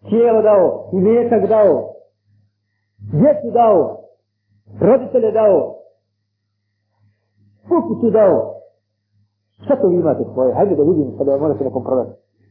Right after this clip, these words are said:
Sve je Allahu. Allah te kupio. E, tom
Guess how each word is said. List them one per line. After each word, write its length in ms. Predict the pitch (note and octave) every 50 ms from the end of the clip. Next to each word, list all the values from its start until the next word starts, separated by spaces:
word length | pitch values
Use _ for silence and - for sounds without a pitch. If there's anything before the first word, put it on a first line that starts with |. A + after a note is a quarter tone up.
| _ _ _ _ _ _ _ _ _ _ _ _ _ - - -
Sve 100 | - G3
je 120 | G3 E3+
Allahu. 580 | D3+ C3+ C3 B2+ B2+ C3 C3 B2+ C3 A#2+ A2+ - - - - -
Allah 360 | - A#3 A#3+ B3 A#3+ G#3+ G3+ G3+
te 80 | G3+ - - -
kupio. 520 | F#3 F#3 F#3 - F#3 F3+ D#3+ C#3+ B2 A2 - - - - _ - _ _ _ - - - - -
E, 240 | G#3 G3 G3 G3+ -
tom 220 | C4+ D4+ D#4 D4+